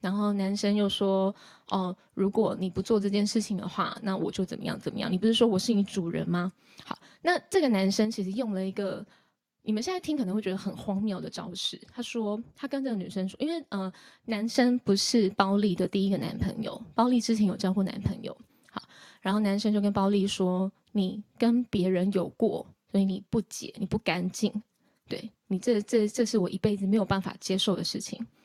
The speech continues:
好，那就是，就是我刚刚说的那个，他否定的东西是女生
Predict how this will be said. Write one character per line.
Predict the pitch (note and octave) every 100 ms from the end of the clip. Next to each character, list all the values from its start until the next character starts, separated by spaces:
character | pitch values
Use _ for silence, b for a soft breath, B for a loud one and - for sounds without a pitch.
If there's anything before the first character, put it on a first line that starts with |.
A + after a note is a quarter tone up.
| b b b b b
好， | - b b b _ _ _
那 | - A3+
就 | A3+
是， | G#3 -
就 | -
是 | A#3+
我 | F#3
刚 | F#3 F#3+
刚 |
说 | G3 F3+ F3
的 | F#3
那 | F#3
个， | F3+ - -
他 | G3+ G3+ A3 - - -
否 | - F#3 E3+
定 | - G#3 F#3
的 | -
东 | F#3 F#3+
西 | F3+
是 | F#3+
女 | F#3+ E3+
生 | - F#3 F#3+